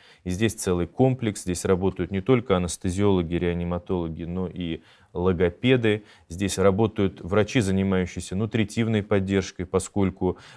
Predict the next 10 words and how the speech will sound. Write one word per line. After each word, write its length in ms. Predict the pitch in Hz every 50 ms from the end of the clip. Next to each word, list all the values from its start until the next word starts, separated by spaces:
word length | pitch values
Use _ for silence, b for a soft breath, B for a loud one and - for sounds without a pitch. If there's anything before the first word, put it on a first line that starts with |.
| B B -
есть 320 | - 87 90 101 92 - -
определенные, 880 | 85 - 98 92 87 98 92 95 95 90 92 90 87 85 82 82 - _ _ _ -
эм, 720 | 98 92 87 85 85 82 82 80 85 82 82 82 - - - _ _ _ _ _ _ _ _ _ _ _ _ _ _ _ _ _ - - - -
степени 460 | - - - 113 - - 98 90 90
выраженности 680 | 85 90 127 139 135 113 110 107 107 101 98 - - 101
дисфагии, 800 | 95 101 95 - - - 98 92 92 101 101 98 95 87 92 B B B B B B B -
и 240 | - 92 92 92 87
даже, 360 | 90 85 104 101 98 95 92
например, 560 | 95 95 92 - 98 95 95 98 98 95 92 92
использование 920 | 95 95 - - - 104 98 92 82 92 92 90 92 92 90 92 90 87